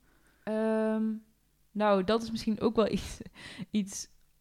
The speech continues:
waar je, denk ik, als vrouw ook wel mee dealt. Is dat heel veel mensen verwachten niet dat ik gewoon gestudeerd heb of aan de universiteit gestudeerd heb. En, ehm, ja, het maakt ook natuurlijk niet uit of je wel of niet, eh, hebt gestudeerd, maar, ehm, soms reageren mensen wel verbaasd en denken van, "Ja, waarom?" Weet je wel? Dus,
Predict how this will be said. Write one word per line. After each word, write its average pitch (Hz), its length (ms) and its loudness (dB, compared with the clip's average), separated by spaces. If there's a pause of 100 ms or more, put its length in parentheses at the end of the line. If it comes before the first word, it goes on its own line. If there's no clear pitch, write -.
(140)
waar 185 340 4
je, 185 120 2
denk 185 220 4
ik, 190 160 -2
als 185 240 -2
vrouw 185 320 8
ook 208 180 6
wel 185 160 8
mee 170 220 4
dealt. 170 300 4
Is 180 40 -2
dat 190 280 2 (320)
heel 196 180 12
veel 214 100 12
mensen 208 260 10
verwachten 196 380 6
niet 196 160 10
dat 196 120 4
ik 196 120 -2
gewoon 196 280 8
gestudeerd 180 480 4
heb 123 180 2 (120)
of 175 140 0
aan 180 120 8
de 170 60 6
universiteit 185 440 4
gestudeerd 165 300 0
heb. 156 100 0
En, 170 180 4 (400)
ehm, 180 400 8 (480)
ja, 170 160 -2 (120)
het - 100 -8
maakt 180 220 4
ook 170 80 -4
natuurlijk 185 300 6
niet 180 160 6
uit 180 280 8
of - 160 2
je 175 100 4
wel 165 180 10
of 165 120 6
niet, 175 200 4
eh, 165 60 2 (200)
hebt - 140 0
gestudeerd, 180 460 4
maar, 175 280 8 (440)
ehm, 175 460 10 (300)
soms 190 300 8
reageren 190 380 6
mensen 185 260 4
wel 185 240 6
verbaasd 175 500 6
en 170 80 2
denken 180 200 4
van, 185 100 4
"Ja, 175 120 6
waarom?" 170 380 6
Weet 151 140 0
je 165 60 2
wel? 175 220 4
Dus, 175 260 -4